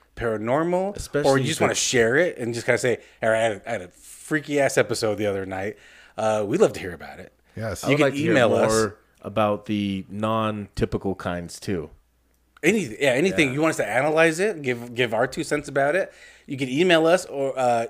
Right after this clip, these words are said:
Speaker 1: E V P dot pod at gmail dot com, and, and then our social media, Instagram, Facebook, E V P dot pod. Connect with us, send us direct messages there.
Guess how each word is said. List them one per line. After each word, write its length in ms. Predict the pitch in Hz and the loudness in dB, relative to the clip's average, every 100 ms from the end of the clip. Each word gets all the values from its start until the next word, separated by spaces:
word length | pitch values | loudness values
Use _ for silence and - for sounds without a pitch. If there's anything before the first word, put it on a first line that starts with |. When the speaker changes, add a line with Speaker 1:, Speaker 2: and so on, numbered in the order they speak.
| - | -6
Speaker 1:
E 260 | 147 165 | -6 -6
V 280 | 156 156 165 | -6 -8 -8
P 340 | 135 147 160 151 | -10 -8 -8 -2
dot 380 | 131 139 - | 0 0 -4
pod 600 | - 127 147 147 117 135 151 | -8 -2 0 2 2 0 -2
at 240 | 120 113 | -6 -8
gmail 440 | 107 113 131 127 127 | -8 -8 -8 -8 -8
dot 240 | 123 120 | -8 -8
com, 440 | - 123 123 143 160 - - _ | -8 -6 -4 -6 -8 -16 -20 _
and, 300 | 113 110 107 | -4 -4 -4
and 160 | - 110 | -4 -2
then 160 | 113 107 | 0 2
our 120 | 104 | 0
social 340 | - 113 - | 0 -2 -2
media, 240 | 117 117 113 | -4 -4 -6
Instagram, 380 | - 107 110 104 | -8 -6 -8 -6
Facebook, 380 | 120 123 107 - | -6 -6 -10 -10
E 180 | 123 107 | -10 -10
V 200 | 110 104 | -10 -10
P 200 | - 107 | -10 -10
dot 240 | 107 95 | -8 -10
pod. 420 | - 123 113 113 - - - _ | -4 -2 -2 -4 -8 -20 -20 _
Connect 280 | - 123 120 | -6 -4 -4
with 140 | 117 135 | -2 -2
us, 120 | 147 | -2
send 160 | 110 | -6
us 100 | 104 | -8
direct 280 | 101 107 104 | -6 -8 -6
messages 440 | 104 104 101 101 98 | -10 -10 -12 -12 -10
there. 280 | 101 123 | -8 -8